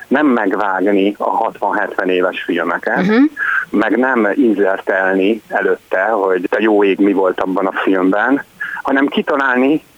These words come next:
Speaker 1: valahogy azt az utat a nézők felé, amivel rá lehet őket venni arra, hogy rájöjjenek arra, hogy a filmtörténet kifejezésben nem véletlenül szerepel a történet, vagy a
Speaker 2: Mhm.
Speaker 1: történelem.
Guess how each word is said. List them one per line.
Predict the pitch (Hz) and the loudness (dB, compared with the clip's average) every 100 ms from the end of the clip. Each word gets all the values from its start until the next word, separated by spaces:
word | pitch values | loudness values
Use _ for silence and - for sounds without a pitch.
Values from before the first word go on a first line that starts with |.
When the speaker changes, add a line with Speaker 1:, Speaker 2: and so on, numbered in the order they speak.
| - | -18
Speaker 1:
valahogy | 135 135 147 120 127 117 | -6 -2 0 0 0 0
azt | 127 123 - | 0 -2 -2
az | 95 | 0
utat | 92 113 - | 0 -2 -2
a | |
nézők | 101 95 101 107 139 | -2 0 0 0 0
felé, | - 143 160 160 | 0 0 2 2
amivel | 117 117 117 | 2 0 0
rá | 165 | 0
lehet | 131 101 - | 0 0 -2
őket | 110 - | -4 -4
venni | 113 120 101 | -2 -2 -2
arra, | 95 95 98 123 - - _ - - | -2 0 0 0 -4 -10 _ -20 -6
hogy | 123 | -2
rájöjjenek | 123 143 127 113 107 107 101 110 139 - - - - - - | 0 0 0 0 2 2 0 0 -4 -6 -12 -12 -12 -14 -8
arra, | 107 110 123 | -2 0 0
hogy | 131 110 | 2 0
a | |
filmtörténet | - 143 147 139 117 107 113 101 92 | 0 2 2 2 0 0 0 0 -2
kifejezésben | - 120 139 131 139 - 139 | -4 -2 -2 0 0 0 0
nem | 139 113 | 2 2
véletlenül | 113 110 104 107 95 92 | 0 0 -2 -2 -2 -2
szerepel | 113 113 117 | -4 -2 -4
a | 117 | -2
történet, | 113 95 - 104 92 90 85 - - - | 0 0 -2 -2 -2 -2 -4 -8 -10 -4
vagy | 107 | 0
a | |
Speaker 2:
Mhm. | 160 | 0
Speaker 1:
történelem. | 120 - 110 95 92 87 82 | 0 0 0 0 0 0 -2